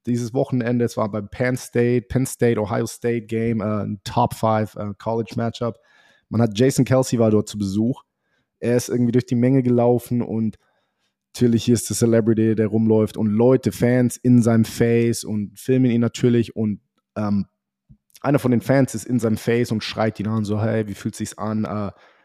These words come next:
ähm, dass dein Bruder, ähm, d-,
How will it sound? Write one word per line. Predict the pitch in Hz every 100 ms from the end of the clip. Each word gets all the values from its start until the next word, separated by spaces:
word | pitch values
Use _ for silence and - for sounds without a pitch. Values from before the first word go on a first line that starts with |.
| _ _ _ _ _ _
ähm, | 117 107 101
dass | 107 104
dein | - 110 101
Bruder, | 98 110 113 107 104 92 _ _ _ _ _ _ _ -
ähm, | 107 104 101 95
d-, | -